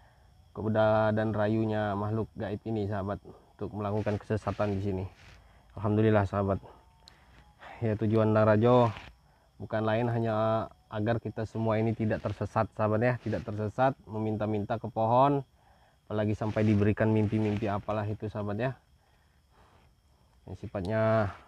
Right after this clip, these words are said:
keburukan itu. Biasanya kalau mimpi-mimpi yang melalui jin ini sahabat, kita akan diberi harapan yang sangat luar biasa ya, diberi harapan yang tinggi, diberi harapan yang baik, bagus ya.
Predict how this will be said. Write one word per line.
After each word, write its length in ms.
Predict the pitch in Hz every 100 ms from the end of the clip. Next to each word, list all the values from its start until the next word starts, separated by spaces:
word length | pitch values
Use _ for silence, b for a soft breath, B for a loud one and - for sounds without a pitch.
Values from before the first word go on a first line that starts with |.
| B -
keburukan 480 | 101 104 107 - 104
itu. 200 | 101 95 98 - _ b b b b b b b b b
Biasanya 480 | 110 101 98 110 131
kalau 160 | 120 117
mimpi-mimpi 720 | 113 110 113 113 110 120 123
yang 80 | 113 110
melalui 320 | 110 113 107
jin 240 | 107 117
ini 240 | 104 107 107
sahabat, 400 | 98 98 127 -
kita 240 | 107 120
akan 160 | 117 113
diberi 240 | 110 110
harapan 480 | 98 104 101 113 113
yang 80 | 104
sangat 240 | 104 101
luar 160 | 110 101
biasa 480 | 104 95 92 87
ya, 80 | 92 - B B B B
diberi 320 | 104 101 104 98 -
harapan 480 | - 101 107 104 101
yang 40 |
tinggi, 480 | 110 104 101 101 101
diberi 240 | 95 98 101
harapan 400 | 101 98 - 101
yang 200 | 101 101 101 - _ _ b b b b b b b _ _ _ _ B B B B B
baik, 560 | 107 101 104 107 104 -
bagus 640 | 104 107 101 107 113 107 - 101
ya. 240 | 123 117